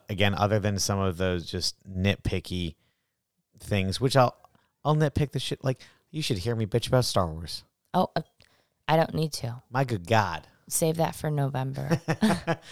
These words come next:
Speaker 1: I, like, it, if I like something, I will rip it to shreds.
Speaker 2: I think one thing that I, I wish I would have seen was a darker movie.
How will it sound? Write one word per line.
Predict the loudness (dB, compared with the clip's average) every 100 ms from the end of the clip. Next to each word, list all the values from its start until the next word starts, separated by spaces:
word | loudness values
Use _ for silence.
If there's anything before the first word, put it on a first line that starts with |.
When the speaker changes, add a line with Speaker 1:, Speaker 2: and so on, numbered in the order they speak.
| -4 0
Speaker 1:
I, | 0 -2 -18 2
like, | 2 4
it, | 0 -2 -16 _ -10 -4
if | -2 4
I | 4
like | 6 2
something, | 0 -2 -2 -4
I | 2
will | 4 4 2
rip | 4 6 4
it | 0
to | -2
shreds. | 0 -6 -6 -10 -12 -2
Speaker 2:
I | -2
think | 0 -2 0
one | 0 2
thing | 0 0
that | 2
I, | 4 2 -2 _ 0
I | 2 2 0 -6 _ _ _ _
wish | 2 4 4 2
I | 2
would | 2
have | 2
seen | 0 2 2 0 -4 -10 _
was | -8 0 0 0 -4 0
a | -2
darker | 0 2 4 2 0 -2
movie. | 0 -2 -4 -4 -6 -8